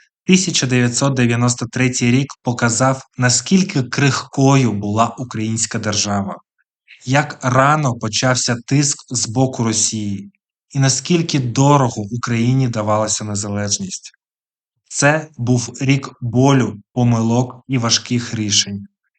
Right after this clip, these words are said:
але саме він загартував країну. Якщо вам сподобалось відео, то підтримайте мене вподобайкою та підпискою. Вам це не важко і займає декілька секунд, а мені це дуже приємно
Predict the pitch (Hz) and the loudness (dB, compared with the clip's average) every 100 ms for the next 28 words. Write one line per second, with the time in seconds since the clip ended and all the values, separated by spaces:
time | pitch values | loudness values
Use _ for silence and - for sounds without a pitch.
0 | _ _ 139 135 123 - 147 147 139 117 | _ _ 0 2 0 2 2 2 0 0
1 | 123 131 127 123 110 101 110 104 113 107 | 2 2 0 -4 -4 -4 -6 -6 -4 0
2 | 110 - - 107 104 104 95 - - _ | -2 -2 -8 -6 -4 -6 -6 -10 -20 _
3 | _ _ _ _ _ _ _ - 143 - | _ _ _ _ _ _ _ -4 0 0
4 | 143 147 147 - 139 135 139 135 131 - | 4 4 2 -2 -2 0 0 0 0 -2
5 | 131 151 120 98 98 _ _ _ _ 135 | -2 -2 -2 -6 -12 _ _ _ _ -2
6 | 135 127 185 180 143 120 120 131 127 131 | -2 0 2 2 0 -2 0 0 0 -4
7 | 117 110 123 123 120 113 107 110 - 110 | -4 0 2 2 -2 -6 -8 -8 -8 -6
8 | 101 - 101 92 - _ _ _ _ - | -6 -6 -10 -14 -16 _ _ _ _ -2
9 | 120 147 135 143 135 131 151 156 - 104 | 0 2 0 -2 0 4 4 2 -2 -10
10 | 101 - 123 135 131 131 127 123 160 160 | -10 -4 0 2 2 2 0 0 -2 0
11 | 143 123 - 120 - 107 101 104 _ _ | -2 -2 -2 -2 -6 -8 -8 -12 _ _
12 | _ _ 135 131 127 127 139 - 101 101 | _ _ 0 2 2 2 0 -2 -6 -12
13 | - 123 147 147 131 127 110 104 104 98 | -10 -2 2 2 0 -2 -4 -2 -4 -4